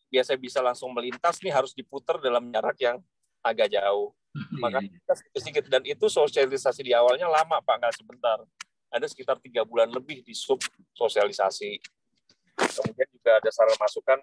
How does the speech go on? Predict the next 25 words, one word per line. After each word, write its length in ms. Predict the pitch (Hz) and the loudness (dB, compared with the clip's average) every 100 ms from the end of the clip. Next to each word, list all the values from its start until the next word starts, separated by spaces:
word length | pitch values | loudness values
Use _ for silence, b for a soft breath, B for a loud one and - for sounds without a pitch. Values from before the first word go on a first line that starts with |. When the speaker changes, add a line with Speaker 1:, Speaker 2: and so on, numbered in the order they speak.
| - | -4
Speaker 1:
kita 240 | 110 120 | -4 -4
terima, 400 | 110 117 120 127 - - - | -4 -4 0 0 -2 -18 -8
kita 240 | - 120 | 2 2
ada 160 | 113 110 | 2 -2
rubah 320 | 110 117 120 - _ - - _ _ | 0 0 0 -2 _ -20 -20 _ _
satu 320 | - 107 113 | -10 -10 -10
dua, 320 | 107 110 110 - _ _ _ - | -6 0 0 0 _ _ _ -10
eh, 480 | 104 101 104 101 - _ _ - | -6 -6 -4 -4 -6 _ _ -2
jalur, 480 | 110 107 139 143 156 _ _ _ _ _ _ _ - - - | 2 4 4 4 0 _ _ _ _ _ _ _ -18 -14 -12
misalkan 320 | - 104 - - | -6 -4 -2 -2
separator 720 | - 107 113 - 127 123 113 | 0 2 2 2 2 2 0
dan 80 | 101 | -6
lain-lain 320 | 98 104 120 | -6 -8 -4
itu 160 | 131 | 0
ada 160 | 110 104 | 0 0
yang 60 | 98 | -2
kita 140 | 98 | -4
rubah-rubah 480 | 98 98 98 95 98 | -2 -2 -2 0 -2
juga, 240 | - 101 104 | -2 0 0
M 80 | 98 | 0
C 240 | - 107 98 | -6 -12 -10
B. 240 | 104 110 _ _ _ _ b b _ _ - | -10 -10 _ _ _ _ b b _ _ -4
Nah, 160 | 104 | 0
sampai 240 | 113 107 143 | 2 2 2
kita 240 | 143 131 | 2 2